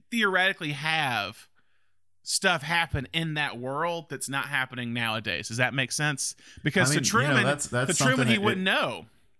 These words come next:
Speaker 2: that came up. It was so fascinating early during covid. I don't know if you remember, the German version of Big Brother was shooting.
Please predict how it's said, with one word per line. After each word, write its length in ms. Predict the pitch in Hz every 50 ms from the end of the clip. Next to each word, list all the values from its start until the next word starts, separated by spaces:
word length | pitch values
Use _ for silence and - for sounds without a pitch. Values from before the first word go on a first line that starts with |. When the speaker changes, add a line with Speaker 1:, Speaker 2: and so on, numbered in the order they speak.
| _ _ _ _
Speaker 2:
that 260 | 123 113 107 - 104
came 200 | - 117 113 110
up. 160 | 110 110 -
It 40 | 110
was 180 | 101 104 104 -
so 160 | - 107 104
fascinating 840 | - - 107 101 110 - - 107 101 98 101 98 98 95 98 98 - - _ _ _ _ _ _ _ -
early 640 | 110 113 120 123 120 117 110 104 107 104 120 - - _ _ _ _ _ _ _ _ _
during 260 | - 117 110 101 104
covid. 640 | 95 - 117 131 160 151 117 104 101 98 95 98 - - _ _ _ _ _ _ _ _ _ _ _
I 40 | -
don't 100 | 107 107
know 40 | 110
if 100 | 113 -
you 80 | 120 117
remember, 500 | 113 113 123 143 139 127 117 110 - -
the 140 | 95 110 101
German 480 | - - 110 113 113 131 139 131 127
version 280 | 117 110 107 127 - 117
of 120 | 104 98
Big 180 | - 107 101 98
Brother 300 | - 107 139 180 160 131
was 120 | 110 104
shooting. 580 | - - - 101 101 98 95 92 95 98 110 127